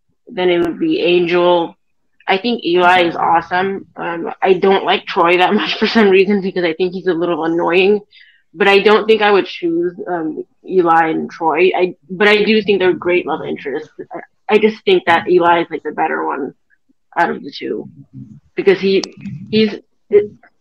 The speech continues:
it makes me want to learn more about why E-, um, Eli is the way he is and why he's so shut off. There's, like, certain love interests that have that,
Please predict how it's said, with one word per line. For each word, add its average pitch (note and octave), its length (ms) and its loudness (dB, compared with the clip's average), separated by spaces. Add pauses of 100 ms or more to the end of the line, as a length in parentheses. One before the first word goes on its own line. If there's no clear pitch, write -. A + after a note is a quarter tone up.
(200)
it G#3 200 2
makes G#3+ 240 4
me A3+ 120 4
want G3 240 4
to G3 80 -6
learn F3+ 300 2
more E3+ 260 2
about E3 300 -2
why E3+ 320 2
E-, E3+ 360 -4
um, E3+ 220 -8
Eli E3+ 400 0
is E3+ 120 -6
the - 80 -14
way E3 280 -6
he E3+ 260 -8
is D#3+ 240 -6
and D#3+ 220 -8
why E3+ 240 0
he's D#3+ 240 -4
so D3 160 -6
shut D#3 240 -4
off. D#3+ 380 2 (1400)
There's, G3+ 260 4
like, F#3+ 220 4
certain F#3 440 4
love E3 240 2
interests E3+ 440 -6
that D#3 180 -2
have D#3+ 300 0
that, - 260 0